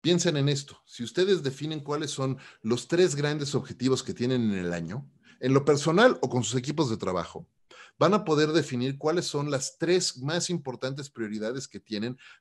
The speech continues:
para el primer trimestre, para el segundo, para el tercer y cuarto trimestre del año. Y entonces, para cada mes, van a poder decir, si en el trimestre necesito lograr estas tres cosas para construir mis tres del año,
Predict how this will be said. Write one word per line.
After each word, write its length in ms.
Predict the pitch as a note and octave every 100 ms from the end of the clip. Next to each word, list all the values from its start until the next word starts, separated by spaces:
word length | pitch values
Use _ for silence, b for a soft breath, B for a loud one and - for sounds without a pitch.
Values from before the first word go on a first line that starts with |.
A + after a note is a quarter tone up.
| -
para 280 | B2+ B2 B2
el 160 | B2
primer 320 | A#2+ B2 C#3+
trimestre, 580 | C#3 C#3 B2+ A#2+ - B2+
para 220 | C3 G#2+
el 80 | G#2
segundo, 500 | - G2+ C3 C#3 C3+
para 160 | A2 G2+
el 80 | G2
tercer 280 | G2+ D3
y 100 | D3+
cuarto 280 | C#3+ B2 C3
trimestre 480 | - G2+ A2+ - A#2+
del 180 | G2+ A2
año. 240 | A2 F2 _ _ _ b b b b b
Y 100 | A2+
entonces, 460 | C3+ D#3 F3 G3 F3+
para 340 | - B2 B2+
cada 300 | - E3+ F#3
mes, 500 | D#3 C3+ G3 - - B B -
van 160 | C3+
a 60 | C3+
poder 160 | B2+ C3+
decir, 220 | C#3+ C#3
si 260 | - B2
en 240 | A2+ A#2 A#2
el 140 | A2+
trimestre 480 | A2+ B2+ F3+ F3+ D#3
necesito 400 | A#2+ - D3 D3
lograr 260 | C3+ B2 C3
estas 280 | C3 A2 -
tres 240 | C#3 C#3
cosas 360 | E3+ C#3 A#2+ -
para 260 | G#2 G3
construir 420 | G#2+ G#2 G#2 C3+
mis 220 | C3+ A2+ -
tres 220 | B2+ C3+
del 160 | D3+
año, 320 | D3 A#2 B2